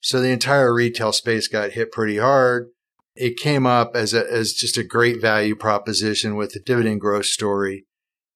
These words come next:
Lo and behold, now it hit a hundred and fifty-six today.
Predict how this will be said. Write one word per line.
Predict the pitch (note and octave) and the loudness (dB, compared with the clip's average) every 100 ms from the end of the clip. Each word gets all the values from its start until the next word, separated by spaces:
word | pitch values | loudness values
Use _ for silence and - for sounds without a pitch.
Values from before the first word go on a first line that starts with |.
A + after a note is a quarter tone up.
| _ _ | _ _
Lo | - B2 B2 | -4 2 4
and | B2 | 4
behold, | A#2+ A2 B2 B2+ A#2 A2+ G#2+ - _ - | 4 4 4 6 6 4 0 -4 _ -10
now | A2 A#2 B2 A#2 A2 A2 G2+ _ - | -2 2 4 4 2 2 -2 _ -4
it | C3 A#2+ | -2 0
hit | B2 A#2+ | 2 2
a | A2+ | 2
hundred | G2+ B2 A#2 A#2+ A2+ - | 0 0 2 0 0 -6
and | A#2 G#2+ | -8 -8
fifty-six | - A2+ - G#2+ - A2 G2 - | -6 -6 -4 -2 0 -2 -4 -6
today. | A2+ G2+ G2+ F2+ | -6 -6 -6 -10